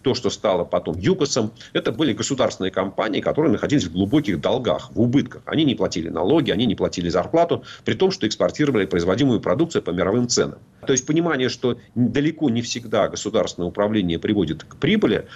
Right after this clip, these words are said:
оно в Кремле существует. Поэтому национализация юридической, вот всего, или там всей крупной промышленности, нет, не будет. Нефтяная промышленность, она уже прак-, не-, добыча нефти, она практически наполовину контролируется государством напрямую,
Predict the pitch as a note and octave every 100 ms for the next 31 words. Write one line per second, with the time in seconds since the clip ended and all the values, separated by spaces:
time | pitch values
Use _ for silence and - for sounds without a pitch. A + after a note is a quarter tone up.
0 | - G#2 D#3 - C#3 D3 D#3 - G#2+ C3
1 | - E3+ - A#2 D3+ D3 C#3+ - - B2+
2 | C#3+ C#3+ D#3+ D3+ D3 - G#2+ G#2+ B2+ C3+
3 | F3 G#3+ D3+ - C#2+ C#2+ - - - A#2+
4 | A#2 F2 F#2+ G#2 G2 F2+ - A2+ G#2+ A2+
5 | F#2+ F2 G#2+ G#2 - D#2 F2+ E3 F#3+ D3+
6 | F#2 D2+ - - - - A#2+ C#3 D#3+ G#3
7 | G#3+ C3+ B2 - F2 E2+ A#2 D3+ A#2 G2+
8 | G2 A#2+ G2+ F#2 A#2 A#2+ - G2+ F#2 E2
9 | - - - B2+ - A2 G2+ G#2+ G#2 B2
10 | A2+ F2 E2 F2+ F#2 F#2 E2+ F2+ G#2 F#2
11 | - G#2 G2 F#2 C3+ E3+ F#3 C#3+